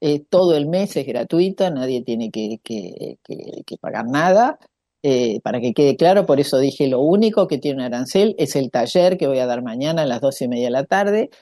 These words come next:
y después a partir del domingo vamos a seguir todos los días así, con una pequeña meditación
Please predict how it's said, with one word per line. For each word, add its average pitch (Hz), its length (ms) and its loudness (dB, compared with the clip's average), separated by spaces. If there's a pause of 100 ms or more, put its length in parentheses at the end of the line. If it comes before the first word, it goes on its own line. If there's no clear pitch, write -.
(140)
y 147 120 0
después 165 340 0
a 135 80 0
partir 170 400 0
del 165 180 4
domingo 185 440 2
vamos 156 260 0
a 143 80 -2
seguir 135 480 -4
todos 214 480 4
los 147 180 -6
días 165 340 0 (480)
así, 120 400 -2
con 135 220 0
una 156 220 0
pequeña 135 400 0
meditación 175 800 0